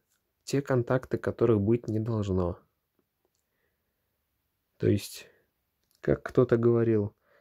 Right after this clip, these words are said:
в технике есть только две неисправности. Отсутствие контакта там, где он должен быть, и контакт там, где его не должно быть. Так вот здесь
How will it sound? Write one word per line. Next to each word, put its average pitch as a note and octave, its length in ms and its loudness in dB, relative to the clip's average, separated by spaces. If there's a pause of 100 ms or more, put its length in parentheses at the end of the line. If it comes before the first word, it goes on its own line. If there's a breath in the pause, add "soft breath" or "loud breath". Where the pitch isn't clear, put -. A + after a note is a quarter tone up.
(180)
в - 80 -20
технике C#3 420 -2
есть A2 200 -4
только B2 260 -2
две G#2+ 240 -2
неисправности. G2+ 760 -6
Отсутствие B2 680 -4
контакта B2+ 600 -6
там, G#2+ 180 -2
где G2+ 160 2
он F#2+ 120 0
должен D#3+ 340 0
быть, F#3+ 300 -4 (1200 soft breath)
и A2+ 80 -8
контакт - 640 -6
там, B2 200 0
где A2+ 120 2
его A#2 120 4
не A#2+ 100 0
должно G#2 460 0
быть. F2+ 300 -6
Так - 200 -8
вот A2 80 -2
здесь A#2+ 400 -2